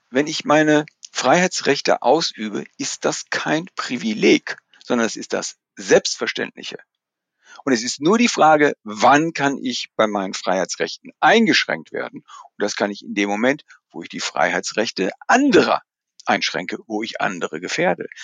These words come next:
Ich finde, das ist eine völlig falsche Sichtweise, dass, wenn Geimpfte das tun dürfen, was sie sowieso als Bürgerinnen und Bürger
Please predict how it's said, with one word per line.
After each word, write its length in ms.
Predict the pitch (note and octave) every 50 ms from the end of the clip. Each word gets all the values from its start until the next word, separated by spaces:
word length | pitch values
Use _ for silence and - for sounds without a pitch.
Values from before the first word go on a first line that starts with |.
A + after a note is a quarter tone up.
| - - - _
Ich 160 | - B2+ -
finde, 240 | - C3+ D3 E3+ -
das 180 | A#2+ C3+ - -
ist 220 | - - - -
eine 180 | - G2+ A2 A2+ - _ _ _
völlig 440 | - - - - E3+ C#4+ D#4+ C#4 -
falsche 520 | - - - D#3 F3 - - G3+ - - -
Sichtweise, 680 | A2+ C3+ C#3 - - - A2 A2+ A#2+ A#2+ A#2+ C3 D#3+ F3+ - - - - - _ _ _
dass, 360 | - C3 B2 - - - - - _ _ _ _ _ _ _ _ _
wenn 200 | A#2+ C3 D#3 C3
Geimpfte 500 | - B2+ - - D3+ D#3+ - - - C3
das 280 | A2 C3 D3 - - -
tun 260 | - D#3 D3+ D3+ D3
dürfen, 380 | B2+ C#3 C#3 - C3 B2+ A2+ -
was 240 | - - - C#3+ -
sie 200 | - - A2 G#2
sowieso 600 | F#2+ G2 G#2 A2+ A2 G2+ G#2 F#2+ F#2 G#2 D3+ E3+ -
als 360 | - G#2+ G2+ - - - - _ _ _ _
Bürgerinnen 680 | G#2 B2+ D3 D3+ C3 C#3 B2+ A#2 C#3 C#3+ C3+ C3 B2+ - _
und 220 | C3+ C3+ C3 A2+
Bürger 300 | - B2 C3 B2+ B2 B2